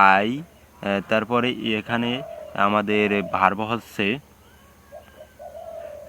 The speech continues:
এখানে speak, could I, এস পি ই এ কে,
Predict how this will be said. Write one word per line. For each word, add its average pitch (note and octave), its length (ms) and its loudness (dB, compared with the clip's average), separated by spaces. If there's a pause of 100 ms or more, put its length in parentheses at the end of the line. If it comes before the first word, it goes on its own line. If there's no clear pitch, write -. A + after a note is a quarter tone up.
(300)
এখানে A2 680 -4
speak, - 360 -10 (960)
could C3+ 280 0
I, G#2+ 520 2
এস A2 480 -4 (340)
পি G#2 360 0 (180)
ই G#2+ 400 -2 (560)
এ A2 360 0 (160)
কে, F#2 180 -2